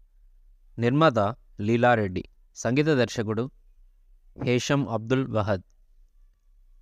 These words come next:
సినిమాటోగ్రాఫర్ ఏఆర్ అశోక్ కుమార్, ఎడిటర్ ప్రవీణ్ పూడి. నటీనటులు విక్రాంత్, మెహ్రీన్ పీర్జాదా, రుక్సర్ తిల్లానా, గురు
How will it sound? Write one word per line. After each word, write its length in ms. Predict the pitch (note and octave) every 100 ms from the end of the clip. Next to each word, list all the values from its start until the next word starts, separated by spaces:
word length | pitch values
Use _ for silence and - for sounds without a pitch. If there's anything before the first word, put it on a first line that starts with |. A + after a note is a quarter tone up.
| _ - - - -
సినిమాటోగ్రాఫర్ 880 | B2+ C#3 D#3 D#3 C#3 A2 - A2 D3 _ _ _ _ -
ఏఆర్ 320 | B2 B2+ C3 -
అశోక్ 340 | A2+ - C3 -
కుమార్, 320 | A2 G2+ - _ _ _ _ -
ఎడిటర్ 400 | A#2 D3+ C3 A2+ B2 _ _
ప్రవీణ్ 340 | A2+ A#2 C3
పూడి. 260 | A#2+ G#2+ G2 - _ - - _ _ _ _ - - _ _ _ - _ -
నటీనటులు 640 | A2 A2+ D#3+ C3+ G2 G#2 A2 - _ -
విక్రాంత్, 580 | G2 G#2+ - A#2+ A#2 A#2 - _ -
మెహ్రీన్ 460 | A2 A2 A#2+ A#2+ A#2+ C3+ _ _ - - - _ _ _
పీర్జాదా, 500 | A#2+ A#2+ A#2 A2 G#2 G#2+ - - - _ _ _
రుక్సర్ 400 | B2 B2 - C#3+ C3+
తిల్లానా, 460 | A#2+ A2 G#2+ G#2+ A2+ _ _ - _ -
గురు 300 | G#2+ A2+ B2+